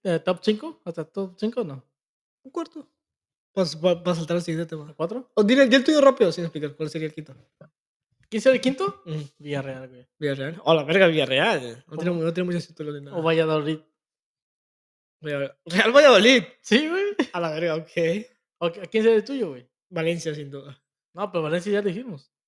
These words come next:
Speaker 2: No. Yo, yo tengo Real Madrid, Barcelona, Atlético de Madrid, Sevilla y Valencia.
Speaker 1: Ok, ok, ok.
Speaker 2: Cinco.
Speaker 1: Ok, sí, entonces así quedaría a mí también.
Speaker 2: Metería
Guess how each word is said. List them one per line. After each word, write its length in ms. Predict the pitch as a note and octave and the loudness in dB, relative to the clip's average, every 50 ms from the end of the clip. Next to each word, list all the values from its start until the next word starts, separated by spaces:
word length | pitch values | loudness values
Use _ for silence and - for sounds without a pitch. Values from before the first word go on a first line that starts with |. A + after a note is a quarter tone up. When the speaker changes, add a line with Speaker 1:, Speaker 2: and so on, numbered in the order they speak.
| _ _ | _ _
Speaker 2:
No. 240 | E3 D#3+ D3+ F3 - _ _ _ _ _ | -12 -12 -12 -12 -16 _ _ _ _ _
Yo, 140 | - D#3+ E3+ | -6 -4 -4
yo 360 | E3+ E3+ F3 F3 F3 E3+ E3+ _ | -2 0 -2 -2 -2 -4 -8 _
tengo 520 | - F#3 F#3 F#3+ F3+ F3+ E3 C#3+ - _ _ _ _ _ _ _ _ | -6 -4 -4 -2 -2 -2 -2 -4 -6 _ _ _ _ _ _ _ _
Real 160 | - E3 F3 | -2 -2 0
Madrid, 320 | F3 E3+ E3 E3+ A#3 D4 - _ _ _ _ _ _ _ _ _ _ _ _ _ _ _ _ _ _ _ _ _ _ _ _ _ _ _ | 0 0 0 0 -2 -2 -4 _ _ _ _ _ _ _ _ _ _ _ _ _ _ _ _ _ _ _ _ _ _ _ _ _ _ _
Barcelona, 460 | D3+ D3+ C#3+ D3+ D#3 D#3+ F3+ G3+ A3 | -8 -8 -6 -4 -4 -2 -2 -2 -4
Atlético 300 | G#3 G#3+ - G3+ F#3+ F#3+ | -6 -8 -12 -8 -6 -4
de 40 | F3+ | -4
Madrid, 340 | F3 D#3+ E3 E3+ A#3+ D#4 - _ _ _ _ _ _ _ _ _ _ _ _ _ _ _ _ _ _ _ _ _ _ _ _ _ _ _ | -2 -2 -2 -4 -4 -6 -8 _ _ _ _ _ _ _ _ _ _ _ _ _ _ _ _ _ _ _ _ _ _ _ _ _ _ _
Sevilla 460 | - D#3+ D#3+ F#3+ A3 C#4+ E4+ F#4 - _ | -6 -4 -2 -2 -2 -4 -6 -10 -10 _
y 240 | E3 G#3 C#4 F4 _ _ _ | -8 -8 -8 -8 _ _ _
Valencia. 380 | - D#3 D3 C3+ C#3 D3+ _ _ _ _ _ _ _ _ _ _ _ | -16 -16 -16 -16 -18 -20 _ _ _ _ _ _ _ _ _ _ _
Speaker 1:
Ok, 260 | D#3 C#3+ C#3+ C#3 _ | -20 -20 -20 -20 _
ok, 220 | C#3 C3+ C3+ _ C3 | -20 -20 _ _ -20
ok. 80 | A#2+ B2+ B2+ B2 _ _ _ _ _ _ _ _ _ _ | _ _ -20 _ _ _ _ _ _ _ _ _ _ _
Speaker 2:
Cinco. 240 | - C#3+ C#3 _ _ _ _ - | -20 -20 -20 _ _ _ _ 2
Speaker 1:
Ok, 240 | G#3 G#3+ G3 E3+ G3 G3 | 2 2 4 4 0 2
sí, 80 | F3+ G3 | 2 2
entonces 500 | G3+ F#3 G3 F#3+ E3 G3 F3+ - - F#3 | 2 2 0 0 0 -4 -8 -8 -10 -10
así 260 | E3+ D3+ C#3 - E3 | -10 -10 -10 -12 -12
quedaría 300 | - E3 D#3+ D#3 D3+ D3+ | -8 -8 -6 -6 -8 -8
a 20 | |
mí 100 | D3+ D#3 | -10 -12
también. 300 | D3 D3 D3 E3 F3 E3+ - _ _ _ _ _ _ _ _ _ _ _ _ | -14 -14 -14 -14 -14 -14 -16 _ _ _ _ _ _ _ _ _ _ _ _
Speaker 2:
Metería 180 | F3 F3 E3 | -4 -2 4